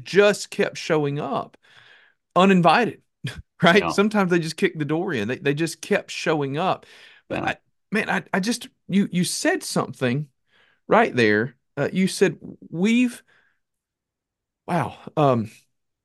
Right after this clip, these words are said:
Speaker 1: man, you, you need, you need to expand on this, um,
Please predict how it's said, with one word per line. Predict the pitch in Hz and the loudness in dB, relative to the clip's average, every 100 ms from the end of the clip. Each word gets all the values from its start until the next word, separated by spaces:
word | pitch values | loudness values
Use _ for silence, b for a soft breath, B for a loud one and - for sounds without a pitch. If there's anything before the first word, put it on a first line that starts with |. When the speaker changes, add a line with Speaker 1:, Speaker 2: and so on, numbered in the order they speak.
| _ | _
Speaker 1:
man, | 151 127 117 - 135 170 | -6 -4 -6 -14 -18 -12
you, | 143 151 - | -6 -6 0
you | 139 | 2
need, | 160 - | 2 0
you | 135 147 | -2 0
need | 156 | 0
to | 113 | -2
expand | - - 127 107 | -6 -2 -2 0
on | 92 | -2
this, | 82 - - | -4 -6 -2
um, | 123 113 107 110 | 0 0 -2 -10